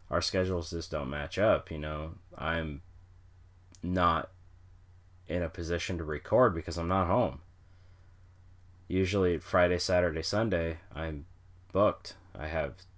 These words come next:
too much to do where I'm not home. I don't, I, I don't even come home. I don't even stay <laughs> home. I mean, it, the, the last few weekends, I've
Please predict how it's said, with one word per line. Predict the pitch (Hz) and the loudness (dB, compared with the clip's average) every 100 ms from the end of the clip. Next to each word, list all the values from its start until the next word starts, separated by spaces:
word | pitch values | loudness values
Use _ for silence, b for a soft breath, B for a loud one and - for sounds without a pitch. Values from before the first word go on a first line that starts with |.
| - - | -20 -20
too | - 110 | -6 -4
much | 92 71 - - | -2 -4 -8 -10
to | - | -2
do | 98 117 | 2 2
where | 82 80 | 2 2
I'm | 82 | 2
not | 90 85 | 2 0
home. | 90 131 85 69 - - | 2 2 2 -2 -16 -8
I | 80 | -4
don't, | 78 87 90 - | -2 0 0 0
I, | 87 82 | -2 -2
I | - 85 | -4 0
don't | 92 95 | 2 2
even | 85 80 | 0 -4
come | - 113 123 | -2 0 2
home. | 98 76 65 - b b b b b | 0 -2 -6 -14 b b b b b
I | - | 0
don't | 98 104 | 2 4
even | 90 82 | 2 0
stay | - - 139 | -2 4 6
<laughs> | 135 | 6
home. | 85 78 117 90 - - 120 - 107 B B B B B B B B - - - - | 2 2 2 2 0 0 2 0 -4 B B B B B B B B -20 -20 -18 -4
I | 92 | 0
mean, | 90 82 | 0 0
it, | 62 92 - - - - - | 0 -2 -2 -12 -20 -20 -4
the, | 101 | 0
the | 90 90 95 | 0 2 4
last | 92 98 - | 6 6 2
few | - 85 | 0 2
weekends, | 95 127 95 85 85 | 2 0 0 0 0
I've | 85 80 | -2 -2